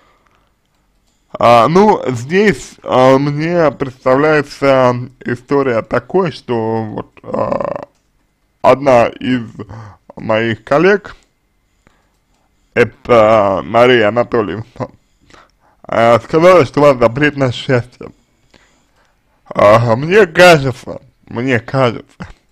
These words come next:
что у вас, а, не на счастье запрет, а на успех.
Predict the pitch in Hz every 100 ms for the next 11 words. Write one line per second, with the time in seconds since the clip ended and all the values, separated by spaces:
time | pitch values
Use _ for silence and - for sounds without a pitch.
0 | _ _ _ - - - 131 135 127 95
1 | _ _ _ _ _ _ _ _ _ _
2 | _ _ _ _ _ _ _ _ _ _
3 | _ _ _ _ _ _ _ _ 147 139
4 | 165 170 - - - _ 113 127 127 120
5 | 147 156 143 123 - - 202 208 - 151
6 | 120 127 123 143 123 - - _ _ _
7 | _ _ _ _ _ _ _ 139 156 135
8 | 139 135 - 123 101 -